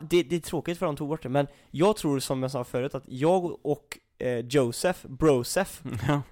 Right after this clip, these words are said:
Speaker 1: i hans
Speaker 2: Broseph.
Speaker 1: typ ungdomsår
Speaker 2: Ja.
Speaker 1: hade haft fett sköj ihop. Jävligt kul. Han ha, jag hade väl fått stå för det mesta av räkningar och grejer. <laughs> För han är väl lite så här, eh, s-, on the swing fly.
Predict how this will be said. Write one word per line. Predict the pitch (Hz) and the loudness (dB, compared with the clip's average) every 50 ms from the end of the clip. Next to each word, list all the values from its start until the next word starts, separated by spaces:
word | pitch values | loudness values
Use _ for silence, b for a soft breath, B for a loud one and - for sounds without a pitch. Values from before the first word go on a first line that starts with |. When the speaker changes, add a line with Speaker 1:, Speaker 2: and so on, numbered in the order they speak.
| - 117 110 | -12 -6 0
Speaker 1:
i | 113 156 | 2 4
hans | 160 160 143 139 135 | 6 6 4 4 2
Speaker 2:
Broseph. | 135 156 | -2 -2
Speaker 1:
typ | - 127 113 - | -2 -4 -4 -4
ungdomsår | - 156 143 131 127 123 120 120 - - 170 185 165 127 113 - _ | -2 -2 -2 -2 -2 -2 -4 -4 -2 0 2 2 2 2 0 -2 _
Speaker 2:
Ja. | - 127 123 123 123 123 120 123 - | -12 -10 -8 -8 -8 -8 -10 -6 0
Speaker 1:
hade | - 147 139 139 | 2 4 4 6
haft | 139 131 - - | 4 2 0 -4
fett | - - - - - - - - | -14 -8 -2 0 0 0 -2 -4
sköj | - - - - 170 170 165 | -8 -6 -2 0 2 4 4
ihop. | 170 151 123 - - - - - _ _ _ _ _ _ _ _ _ _ _ | 2 2 0 -6 -12 -14 -20 -20 _ _ _ _ _ _ _ _ _ _ _
Jävligt | - 139 147 196 202 156 139 156 170 - | -14 -4 2 2 4 4 4 2 -2 -4
kul. | - - 127 113 110 b b b b b | -4 -6 -6 -6 -8 b b b b b
Han | b - 190 220 | b 0 2 2
ha, | 240 196 | 2 2
jag | 180 175 208 226 240 240 | 4 6 6 8 8 6
hade | 233 240 226 190 185 | 6 2 0 0 2
väl | 175 185 180 | 2 0 0
fått | 175 - - 185 - - | 0 -4 -6 -8 -6 -8
stå | - - - - 165 165 160 160 | -10 -10 -6 -4 0 2 0 0
för | - - 160 | 2 0 0
det | 160 - - | 0 0 -2
mesta | 170 165 156 - - 135 | -2 -2 -2 0 0 0
av | 131 139 | 2 2
räkningar | 151 131 123 - - 135 123 143 165 | 2 0 0 -2 -6 -6 -2 0 0
och | 190 | 0
grejer. | 214 220 180 131 135 185 208 B B B B | 2 2 2 2 2 0 -2 B B B B
<laughs> | B B B B B B 151 - - 262 254 254 233 226 - _ - | B B B B B B 0 6 6 6 6 6 0 -14 -16 _ 0
För | - 156 | 2 4
han | 156 147 143 | 4 4 4
är | 143 | 4
väl | 135 143 | 2 2
lite | 147 147 - 143 139 | 2 0 0 -2 0
så | - | 2
här, | 147 135 127 127 123 123 | 4 4 4 4 2 2
eh, | 127 135 B B B B B B | 0 -2 B B B B B B
s-, | B - - - | B -8 -4 0
on | - 156 147 135 | 2 2 2 2
the | 131 | 0
swing | - - 139 147 143 127 120 | -2 -2 0 2 2 0 0
fly. | 117 - 165 156 156 160 165 180 208 | -2 0 2 2 4 4 2 0 -2